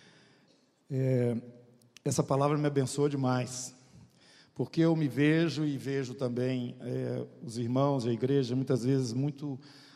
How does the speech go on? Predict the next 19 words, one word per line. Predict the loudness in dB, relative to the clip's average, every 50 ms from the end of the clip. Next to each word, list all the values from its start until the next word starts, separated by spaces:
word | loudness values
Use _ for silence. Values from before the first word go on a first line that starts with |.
| -8
atabalhoada, | -6 -4 0 0 2 4 6 6 6 6 4 2 2 2 2 0 0 -2 -4 -8 -10 -12 -16 -20 -20 -20 -20 -20 -20 -20 -20 -20 _ _ _ _ -10
um |
pouco | -4 -2 -2 -2 0 -2 -2
cansada | -2 0 0 0 0 0 0 2 4 6 6 6 4 4 2 0
ou, | 2 2 0 0 0 0 -2 -2
assim, | -4 -4 -4 -2 -2 0 0 -2 -4
estressada | -6 -4 0 4 6 6 6 6 4 2 2 4 4 4 2 0 -2 -4 -4 -12 -18 -20 -20 -20 -20 -20 -20 -20 _ -6
diante | -2 0 0 0 0 -4 -6
de | -6
tantas | -4 -2 -2 -2 -2 -4 -6 -6
coisas | -2 2 2 2 2 0 -2 -4 -4 -6
que | -4 -2 -2 0 0 -2 -6 -10 -14 -20 -20 -20 -20 -20 -20 -20 -16 -6
nós | 0 0 2 2 4
temos | 4 2 4 4 2
enfrentado, | 0 0 0 -2 0 0 0 0 2 4 4 4 4 2 -2 -6 -14 -16 -18 -20 -20 -20 -20 -20 _ _ _ _ -6
e | -6 -4
aquele | -2 -2 -4 -4
desafio, | -4 0 2 2 2 2 2 2 2 2 4 4
né, | 2 2 2